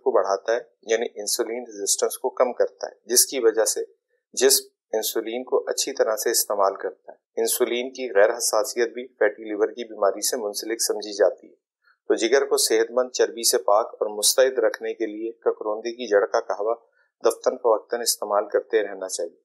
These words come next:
कुदरती जड़ी बूटियों से इलाज में कुछ अहम बातों का हमेशा ख्याल रखना चाहिए। नंबर एक ये कि किसी भी कुदरती दवा को हमेशा पहले तजवीज़ करदा मिकदार से चौथाई या फिर आधी मिकदार में शुरू करें और फिर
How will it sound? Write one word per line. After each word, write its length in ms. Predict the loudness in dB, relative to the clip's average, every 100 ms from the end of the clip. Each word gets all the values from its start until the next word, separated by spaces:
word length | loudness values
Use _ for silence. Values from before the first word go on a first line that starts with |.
| _ _ _ _ _
कुदरती 360 | 2 4 4 0
जड़ी 200 | 0 -2
बूटियों 340 | -2 -6 -4 -4
से 180 | 2 2
इलाज 300 | 6 4 4
में 160 | -2 -4 -6 _ _ _ _ _ -2
कुछ 240 | 0 0 2
अहम 220 | 2 4
बातों 280 | 2 2 0
का 160 | 0 -2
हमेशा 320 | -4 0 0
ख्याल 320 | 2 4 4
रखना 280 | 2 -4 -10
चाहिए। 340 | -6 -8 -8 -20 _ _ _ _ _
नंबर 280 | 0 4 2 4
एक 200 | 0 0
ये 160 | -2 -2 -2 _
कि 60 | -10
किसी 300 | -2 0 0
भी 120 | -4
कुदरती 440 | -8 0 0 0 0
दवा 240 | 2 4 2
को 180 | 0 -4 -4 _ _ -4
हमेशा 360 | -2 2 2 4
पहले 300 | 2 0 -6 0
तजवीज़ 400 | 0 0 -8 0
करदा 280 | 0 2 0
मिकदार 340 | -2 0 2 4
से 180 | 2 0
चौथाई 500 | 2 0 2 -2 0
या 80 | -4
फिर 240 | 0 -2 0
आधी 220 | -2 -2
मिकदार 380 | -12 -4 0 0
में 100 | 0
शुरू 240 | -6 -6 -8
करें 200 | -8 -10 _ _ _ _ _ _ 4
और 160 | 4 6
फिर 140 | 2